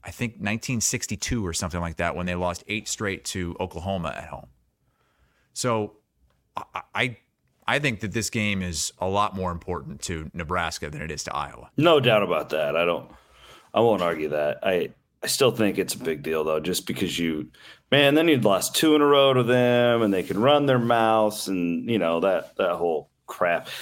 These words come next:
Speaker 2: Just like Iowa State fans could do to you last year. It's like, "Yeah, well, we still beat you," you know, and all that. Like,
Speaker 1: Yeah.
Speaker 2: it's a, it's a fan thing. It's a
Speaker 1: But
Speaker 2: fan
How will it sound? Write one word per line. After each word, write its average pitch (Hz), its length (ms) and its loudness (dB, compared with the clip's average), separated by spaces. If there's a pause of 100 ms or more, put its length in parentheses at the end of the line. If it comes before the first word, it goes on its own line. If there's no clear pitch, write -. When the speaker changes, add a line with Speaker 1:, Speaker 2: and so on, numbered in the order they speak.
(140)
Speaker 2:
Just - 140 -2
like 247 140 4
Iowa 196 280 6
State 208 280 4
fans 151 260 2
could 131 140 2
do 147 120 2
to 147 60 2
you 147 120 6
last 147 320 4
year. 95 100 0
It's - 80 -8
like, 73 180 -6
"Yeah, 92 220 4
well, 107 160 2
we 87 140 -2
still 123 240 0
beat 123 240 2
you," 113 500 2 (200)
you 101 120 0
know, 98 140 4
and 98 80 4
all 98 120 4
that. 92 120 0
Like, 101 200 0 (120)
Speaker 1:
Yeah. 104 220 -2
Speaker 2:
it's 127 240 -2
a, 104 400 4
it's 135 180 0
a 131 40 0
fan 92 380 -2
thing. 90 300 -4 (100)
It's 104 160 -4
a 113 60 -2
Speaker 1:
But 208 100 0
Speaker 2:
fan 190 80 2